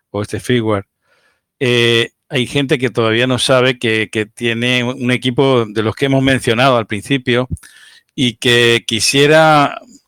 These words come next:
quizá escuchando este programa o, o por otros derroteros le llega la información y quiere, mm, ponerse al día, quiere, eh, iniciar el proceso de actualización. ¿Qué, qué pasos tiene que dar?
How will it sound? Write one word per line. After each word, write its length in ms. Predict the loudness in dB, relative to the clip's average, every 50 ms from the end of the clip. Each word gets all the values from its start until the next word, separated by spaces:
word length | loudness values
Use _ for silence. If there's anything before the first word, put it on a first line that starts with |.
| _
quizá 480 | _ -12 -6 0 2 4 6 6 6 4
escuchando 520 | 2 0 -4 -6 -2 -2 -2 0 0 -2
este 200 | -2 -2 -2 -4
programa 760 | -4 -2 -2 -2 0 2 4 4 4 4 4 4 4 4 2
o, 340 | 2 2 0 -2 -2 -4 -8 _ _ -20 -20 -20 -20 _ _ _
o 120 | -12 -8
por 160 | -4 -2 0 0
otros 520 | 0 2 2 2 4 4 2 0 -4 -8 -6
derroteros 540 | -4 -2 -2 0 -2 -2 0 0 2 2 2
le 120 | 2 0
llega 280 | 0 0 0 2 2 0
la 100 | 0 -2
información 760 | -4 -4 -4 -4 -4 -2 -4 -6 -4 -2 -2 0 0 -2 -4 -10 _ -20 -20 -20 -20 _ _ _ _ _ _ _
y 200 | -4 -4 -4 -4
quiere, 500 | -2 2 2 4 4 4 4 2 0 -4 _ _ _ _
mm, 380 | -8 -6 -4 -2 -2 -2 -2 -4
ponerse 480 | -2 -2 0 2 2 2 2 2 2 2
al 120 | 2 2
día, 240 | 2 0 0 0 -2
quiere, 420 | -2 -2 0 2 2 2 0 -2 _
eh, 240 | -4 -2 -2 0 0
iniciar 380 | 0 -2 -4 -2 0 2 2 2
el 80 | 2
proceso 420 | 2 0 -2 0 0 -2 0 0 2
de 100 | 2 0
actualización. 800 | 0 0 0 0 2 2 0 0 -2 -4 -2 -2 -2 -2 -4 -8 _ -20 -20 -20 -20 -20 _
¿Qué, 160 | _ 0 0 0
qué 280 | 0 -2 0 0 0
pasos 320 | 2 2 2 2 0 -2 -2
tiene 240 | -2 -2 0 0 2
que 120 | 2 2
dar? 200 | 2 2 0 -2